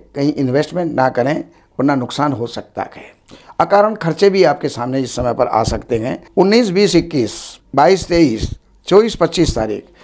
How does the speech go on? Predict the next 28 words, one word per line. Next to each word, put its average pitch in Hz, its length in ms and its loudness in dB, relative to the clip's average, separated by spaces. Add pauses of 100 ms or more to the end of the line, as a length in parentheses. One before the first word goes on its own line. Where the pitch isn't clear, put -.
(220)
ये 208 140 6
सात 175 220 2
दिन 202 240 -2
आपके 156 340 0
लिए 151 160 2
बहुत 147 220 2
सुंदर 151 320 4
और 143 120 2
सुखद 156 340 0
हैं, 160 380 -4
तो - 120 2
इसमें 190 280 2
आपको 147 680 0
लाभ 147 240 6
की 160 80 -4
पूरी 147 240 2
संभावनाएं 147 600 2
हैं 160 340 -2 (320)
और 151 80 4
वो 147 140 4
लाभ 139 460 2
आप 135 220 2
इस 143 140 -8
समय 127 140 -4
पर 127 160 -4
ले 131 220 2
पाएंगे। - 460 -2 (180)
अट्ठाईस, - 720 0